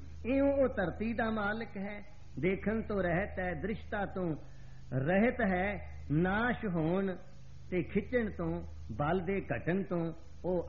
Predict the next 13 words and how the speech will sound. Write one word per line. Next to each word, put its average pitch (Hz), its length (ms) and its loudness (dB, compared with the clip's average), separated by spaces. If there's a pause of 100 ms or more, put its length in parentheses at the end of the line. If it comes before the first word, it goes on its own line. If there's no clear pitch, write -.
ਅਕਾਲ 147 340 0
ਪੁਰਖ 131 400 -4
ਵਾਹਿਗੁਰੂ 131 640 0
ਹੈ, 110 440 -6 (220)
ਜਿਹੜਾ 120 340 0
ਹਮੇਸ਼ਾ 131 480 0 (120)
ਇੱਕ 180 240 -2
ਰਸ 123 300 -2
ਹੈ, 104 440 -8 (340)
ਹਮੇਸ਼ਾ 156 580 0
ਇੱਕ 143 220 -4
ਰਸ 120 260 -2
ਹੈ, 110 540 -6